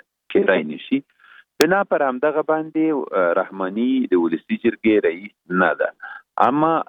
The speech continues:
دهقانپور د هر څه په مقابل کې چې وي، تللی ته په یو اتاق کې معامله وکړه او راغی، اه، اه، د، د ولسي جرګې،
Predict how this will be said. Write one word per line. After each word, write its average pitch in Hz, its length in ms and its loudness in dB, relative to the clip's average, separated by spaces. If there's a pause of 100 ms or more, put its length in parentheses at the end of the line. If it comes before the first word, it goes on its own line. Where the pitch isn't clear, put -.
(200)
دهقانپور 98 720 -2 (100)
د 101 160 0
هر 131 140 -2
څه - 180 -2 (100)
په 104 180 0
مقابل 90 440 0
کې - 240 -14
چې - 160 -8
وي، 117 160 6 (240)
تللی 202 300 4 (100)
ته 131 220 -2 (100)
په 82 280 2
یو 80 180 -4
اتاق 85 300 -2 (100)
کې 80 220 -2
معامله 80 420 0
وکړه 131 340 -2 (240)
او 95 160 0 (560)
راغی، 113 400 2 (300)
اه، 78 500 -2 (300)
اه، 73 160 -2 (220)
د، 78 200 2 (140)
د - 20 2 (220)
ولسي 82 400 -2
جرګې، 113 420 2